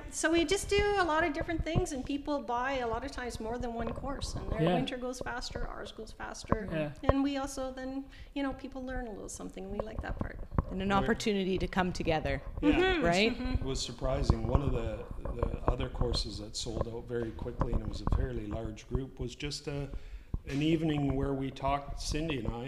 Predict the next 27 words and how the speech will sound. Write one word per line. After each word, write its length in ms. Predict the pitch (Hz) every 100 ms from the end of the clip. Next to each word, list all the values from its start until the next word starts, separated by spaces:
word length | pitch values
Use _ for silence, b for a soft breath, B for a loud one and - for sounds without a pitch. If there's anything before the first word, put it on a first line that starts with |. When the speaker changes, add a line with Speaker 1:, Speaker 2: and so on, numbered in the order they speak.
| 135
Speaker 4:
about 240 | - 131 -
hops 320 | 131 139 -
and 140 | 131
beer, 260 | 127 180 254 -
and 80 | -
it 80 | -
was 100 | 226
Speaker 3:
Mm-hmm. 80 | 226
Speaker 4:
just 160 | 247 -
like 200 | - -
a, 440 | - - - -
a 40 | -
connection 680 | - 127 160 - - 113
with 120 | 98 95
our 120 | 95
customers. 640 | - 180 - 147 107 101 -
They, 200 | 113 117 B B B B -
you 140 | 117
see 220 | - 175
these 200 | 196 143
people 360 | - 139 135 120
every 240 | 107 107
week, 400 | 113 156 160 - 139 120
but 180 | 123 127
you 120 | 127
don't 240 | 131 160 127
realize 680 | 139 147 139 120 117 -